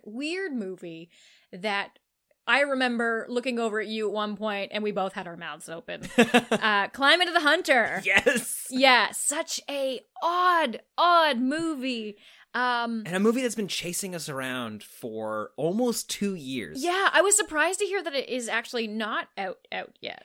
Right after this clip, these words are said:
Speaker 2: Yeah, really surprising.
Speaker 1: Especially 'cause online, like, when you try to look into it, it says that it had a two thousand nineteen release, but, like, not here.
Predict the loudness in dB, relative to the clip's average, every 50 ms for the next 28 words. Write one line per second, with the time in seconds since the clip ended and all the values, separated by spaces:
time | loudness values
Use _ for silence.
0 | _ _ -2 0 2 4 2 2 0 -2 -2 0 0 2 2 0 -2 -6 -8 -8
1 | -8 -8 -10 -14 -18 -20 _ _ _ _ -10 -4 -2 0 2 2 0 0 0 0
2 | 0 0 2 4 4 4 4 4 2 0 -2 -2 -2 -2 -2 -2 -2 -2 0 -2
3 | -4 -2 -2 -2 0 -2 -2 -2 -4 -6 -4 -4 -4 -2 -2 -4 -4 -4 -6 -6
4 | -6 -6 -8 -8 -10 -8 -8 -6 -6 -6 -8 -8 -8 -10 -10 -8 -8 -8 -6 -6
5 | -6 -4 -4 -6 -8 -8 _ -6 -6 -6 -6 -8 -10 -10 _ _ _ _ _ _
6 | _ _ _ _ -20 _ _ _ -18 -18 -18 -14 -12 -8 -6 -6 -6 -6 -10